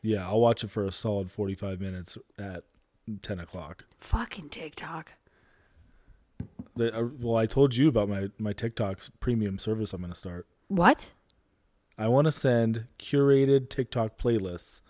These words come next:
Speaker 1: because I find all of the good TikToks.
Speaker 2: Oh, no, they
Speaker 1: And
Speaker 2: find you,
Speaker 1: people
Speaker 2: but
Speaker 1: will
Speaker 2: okay.
Speaker 1: pay, no. Yes, they find me, but then because I find all the good shit, I know how to find the good people and I find the good stuff. So I'm gonna charge a premium rate for,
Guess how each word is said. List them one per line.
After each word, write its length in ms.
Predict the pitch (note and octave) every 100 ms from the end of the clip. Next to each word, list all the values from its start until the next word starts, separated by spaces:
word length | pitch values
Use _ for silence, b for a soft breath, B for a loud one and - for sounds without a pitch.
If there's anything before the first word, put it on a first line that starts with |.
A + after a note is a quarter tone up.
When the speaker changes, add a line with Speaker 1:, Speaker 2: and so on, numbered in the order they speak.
| b b b -
Speaker 1:
because 240 | A2+ A#2+ -
I 180 | G#2+ A#2+
find 320 | - A#2+ A2 A2
all 260 | G#2+ G#2+
of 80 | G2+
the 60 | G#2
good 180 | G#2 F2+
TikToks. 580 | G#2+ - B2+ C#3 - -
Speaker 2:
Oh, 100 | F#3 -
no, 140 | G#3+
they 160 | F#3+ G#3
Speaker 1:
And 80 | G#3+
Speaker 2:
find 240 | G#3+ G#3+
you, 180 | F3+ E3+
Speaker 1:
people 180 | C#3 F3+
Speaker 2:
but 40 |
Speaker 1:
will 60 | C#3+
Speaker 2:
okay. 160 | A#2
Speaker 1:
pay, 160 | - D#3 -
no. 500 | A2+ G2 G2 B2 D3
Yes, 280 | C3+ B2+ A2+
they 120 | D3
find 340 | C#3+ D3 E3 D#3
me, 240 | A#2 A2+ b b
but 140 | B2+ A#2+
then 200 | A#2+ A2+
because 320 | A#2 A#2+ A#2
I 140 | A2+
find 280 | A2+ B2 B2
all 120 | A#2
the 60 | A#2
good 180 | A#2+ A#2
shit, 180 | C#3 A2
I 80 | A2+
know 160 | A2
how 120 | G#2+
to 80 | G#2+
find 320 | - A2 G#2+
the 40 | G#2
good 220 | G#2+ A2+
people 460 | B2 A#2+ C3 C3+ C#3 _ b b b A2+
and 100 | A2+
I 80 |
find 380 | G#2+ A2+ A2 G#2+
the 120 | G#2 F#2+ F#2+
good 220 | B2 A#2 -
stuff. 400 | C3 C3+ D3 - b b
So 200 | - C3+
I'm 160 | A2+ B2
gonna 180 | B2 A2+
charge 340 | - B2+ A#2
a 140 | A2 G#2+
premium 640 | - C3+ C#3+ C#3+ C3 A#2+
rate 240 | B2+ A2
for, 160 | -